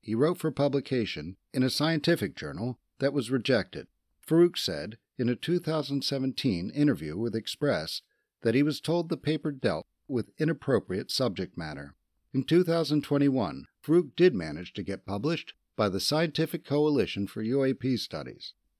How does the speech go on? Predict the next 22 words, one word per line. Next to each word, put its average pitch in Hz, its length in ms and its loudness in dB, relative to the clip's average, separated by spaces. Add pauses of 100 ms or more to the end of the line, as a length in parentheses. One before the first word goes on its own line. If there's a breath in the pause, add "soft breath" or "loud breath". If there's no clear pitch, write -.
(160)
In 127 100 4
his 147 160 4
paper, 104 520 0 (280)
The 110 80 0
Delphos 151 640 -2
C - 220 -2
E 147 300 -2
two 123 280 0
Case, 80 440 -6 (280)
a 104 60 -2
new 156 220 6
appraisal 95 520 0
of 90 80 -6
the 101 100 -2
data, 95 500 -2 (220)
he 135 100 -2
still 190 320 0
doesn't 156 400 -2
conclusively 135 720 0
identify 131 540 0
the 131 120 -2
substance, - 720 -4